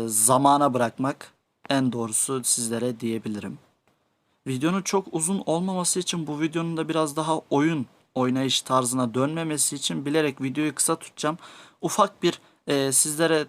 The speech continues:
taktik vermek istedim. Lazım olur. Daha hançer etkinliğini oynamamış,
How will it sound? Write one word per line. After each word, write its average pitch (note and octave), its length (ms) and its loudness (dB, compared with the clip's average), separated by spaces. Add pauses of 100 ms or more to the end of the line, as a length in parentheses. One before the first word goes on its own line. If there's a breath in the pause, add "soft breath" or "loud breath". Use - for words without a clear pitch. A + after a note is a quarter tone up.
taktik - 460 -2
vermek D#3+ 360 0
istedim. D#3 460 -2 (280)
Lazım C3+ 440 6
olur. D#3 360 0 (100)
Daha C#3 280 6 (100)
hançer C#3+ 400 2
etkinliğini D3+ 480 -2
oynamamış, C#3 840 0